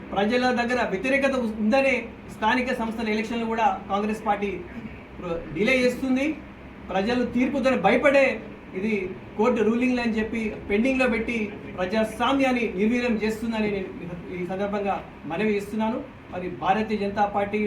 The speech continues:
అయినా, నరేంద్ర మోడీ గారైనా, బండి సంజయ్ గారైనా,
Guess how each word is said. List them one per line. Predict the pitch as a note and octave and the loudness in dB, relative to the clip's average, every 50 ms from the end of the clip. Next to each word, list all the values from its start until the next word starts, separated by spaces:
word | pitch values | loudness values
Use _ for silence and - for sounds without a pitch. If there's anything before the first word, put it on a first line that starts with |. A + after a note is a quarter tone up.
| G3 G3+ | 0 -2
అయినా, | G3+ G3+ A#3+ A#3 G3 - - - - - - - - - - - C3 C3+ - D#3 | -2 -2 0 -2 -2 -2 -6 -14 -16 -16 -16 -16 -16 -16 -14 -14 -12 -12 -6 -4
నరేంద్ర | F3+ G3 A3 A3+ A3 A3 G3 | -2 0 0 2 2 2 2
మోడీ | G#3 A#3 B3 B3 B3 | 2 2 4 4 4
గారైనా, | A#3+ A#3+ A#3+ A#3+ B3 B3 B3+ - - - - - - - - - D3+ D#3 - - - | 2 2 2 0 2 2 2 0 0 -6 -14 -16 -16 -14 -12 -10 -10 -10 -10 -8 -2
బండి | F3+ G3 A3+ A#3 A3 A3 | 0 0 0 2 0 0
సంజయ్ | A#3 A#3 B3 B3 B3 B3 B3 | 0 2 4 4 4 4 4
గారైనా, | B3 B3 B3+ B3 B3 | 4 2 2 0 2